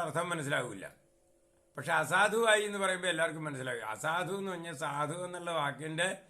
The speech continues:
നേരെ ഓപ്പോസിറ്റാണ്. മൂല്യം ഉള്ളതും മൂല്യം ഇല്ലാത്തതുമാണ്. സാധു എന്ന് പറഞ്ഞാൽ മൂല്യം ഉള്ളതെന്നാണ്, അസാധു എന്ന് പറയുമ്പോൾ മൂല്യം ഇല്ലാതെ വന്നു, അതിൻ്റെ ആ നെഗറ്റീവ് ആക്കിയപ്പോൾ. അപ്പോൾ പലതും നമുക്ക്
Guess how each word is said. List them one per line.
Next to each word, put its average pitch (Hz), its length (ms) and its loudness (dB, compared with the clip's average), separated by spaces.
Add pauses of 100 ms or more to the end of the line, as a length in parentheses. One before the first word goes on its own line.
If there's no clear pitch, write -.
(280)
നേരെ 156 320 0 (160)
ഓപ്പോസിറ്റാണ്. 160 600 0 (120)
മൂല്യം 170 420 0
ഉള്ളതും 170 340 -2 (120)
മൂല്യം 160 320 -6
ഇല്ലാത്തതുമാണ്. 170 680 -2 (680)
സാധു 135 420 0
എന്ന് 202 120 0
പറഞ്ഞാൽ 185 240 0 (100)
മൂല്യം 180 340 0
ഉള്ളതെന്നാണ്, 170 560 2 (1800)
അസാധു 190 440 6
എന്ന് 220 160 0
പറയുമ്പോൾ 180 340 0 (100)
മൂല്യം 165 340 -4
ഇല്ലാതെ 147 340 0
വന്നു, 98 160 -10 (300)
അതിൻ്റെ 156 240 -4 (300)
ആ 156 40 4 (220)
നെഗറ്റീവ് 156 580 -4
ആക്കിയപ്പോൾ. 104 420 -4 (540)
അപ്പോൾ 170 220 -4 (320)
പലതും 175 480 0 (100)
നമുക്ക് 180 320 0